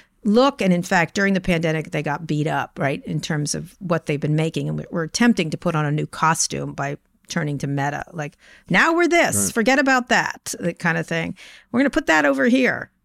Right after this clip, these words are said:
Speaker 1: That's not us," even though it's still its principal business. And so my whole premise was like, "Look, you've gotta start looking about who is advantaged going forward with the trends that are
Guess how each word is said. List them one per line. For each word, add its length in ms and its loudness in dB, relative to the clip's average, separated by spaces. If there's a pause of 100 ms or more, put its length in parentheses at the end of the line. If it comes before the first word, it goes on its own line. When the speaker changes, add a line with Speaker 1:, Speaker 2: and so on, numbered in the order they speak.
Speaker 1:
That's 220 -2
not 180 4
us," 160 2
even 240 4
though 140 4
it's 120 -2
still 280 0
its 120 -4
principal 460 -2
business. 500 -4
And 140 0
so 240 2 (320)
my 200 6
whole 180 4
premise 280 2
was 120 0
like, 180 2
"Look, 220 2
you've 80 0
gotta 240 2
start 260 0
looking 260 -2
about 220 -2
who 500 0
is 220 2
advantaged 920 0
going 320 0
forward 420 0
with 140 -6
the 80 -8
trends 400 -2
that 160 0
are 200 -4